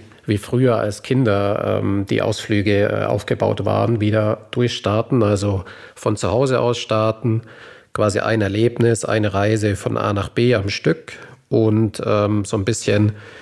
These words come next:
die Berge, die wir eigentlich eh schon kennen, auf eine andere Art und Weise, ähm, kennenzulernen. Und haben uns damals überlegt, äh, was denn für so eine Reise eine schöne, schönes Transportmittel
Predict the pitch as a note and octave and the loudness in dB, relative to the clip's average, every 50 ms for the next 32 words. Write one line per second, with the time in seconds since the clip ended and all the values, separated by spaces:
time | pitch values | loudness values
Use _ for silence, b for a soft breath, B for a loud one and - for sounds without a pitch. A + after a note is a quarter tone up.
0 | B B B B B _ - G#2+ - A2+ A2+ A#2+ C3 B2 A2 A2 A2 A2 G#2+ A2+ | B B B B B _ -4 0 2 2 2 2 2 2 2 2 0 2 2 4
1 | G#2+ G#2+ G2+ G#2 G#2 G#2+ A2 A2+ A2 A2 G#2+ A2 G2+ - - - C3 B2+ - - | 4 4 4 4 4 4 4 2 0 0 -2 -2 -6 -4 0 0 0 0 0 -2
2 | A2 A2 G2 - - G#2+ G#2+ A2+ A2+ G2+ G2+ G2+ - - A2+ A2+ A2 - - - | -2 -2 -2 -2 -2 0 0 2 2 2 0 -2 -2 -2 -2 0 0 2 0 0
3 | - - - - - - A#2 A2 G#2 G#2 F2+ G#2 G#2+ G#2 G2+ F#2+ G#2 G2+ G#2 G#2 | 0 -2 -6 -4 -2 0 0 2 2 0 0 0 0 0 0 0 2 0 0 0
4 | G2+ G2+ G2+ G2 G2 G#2 - - G#2 G2+ G2+ G2+ G2+ G#2 F#2+ - - - A#2 A#2+ | 0 0 0 0 0 0 0 0 0 2 2 2 0 0 -2 -2 -2 0 2 2
5 | A#2+ A2 G#2 - - - A2 G2 G2 G2+ G2+ G#2+ A2+ B2 C#3 D3+ B B B B | 2 2 0 -4 -6 -4 -2 0 2 2 2 2 4 2 2 0 B B B B
6 | B B B B B B B B B B - G2+ F#2+ - A2+ G#2+ G#2 G#2+ G#2 G#2 | B B B B B B B B B B -2 -2 0 0 0 2 2 2 2 0
7 | G#2 - - - F#2+ F#2+ G2+ G#2+ G#2 G#2+ A2 G#2 - - - F2+ G#2 G#2 G2 G2+ | 0 -4 -4 -4 0 0 2 2 2 2 0 0 -2 -4 -6 -2 -2 0 0 2
8 | G#2 G#2+ G#2+ G#2 - - - G2 G2+ G2+ G2 G2 G2+ G2+ - - A2+ G2+ F#2 G#2+ | 2 2 2 0 -2 -4 -2 0 0 0 0 0 -2 -4 0 0 -2 0 0 -2
9 | G#2 F#2 A2 A2 G#2+ G#2+ G#2 G2+ G2+ G#2+ A2+ G2+ G#2+ G2+ G2+ G2 - - G#2 G2+ | -2 0 2 2 2 2 2 2 2 2 2 2 2 0 0 0 0 0 0 0
10 | G#2+ G2 G#2 G2+ G2+ F#2+ F#2+ - G#2+ G2+ G#2 G#2 - - G#2 G2+ - - C#3 C#3+ | 2 2 2 2 2 2 0 -2 -2 -2 -2 -2 -2 -4 -4 -4 -2 0 0 0
11 | - D3 C3+ C3 - C3+ B2+ B2+ B2+ | 0 0 -2 2 2 4 4 2 0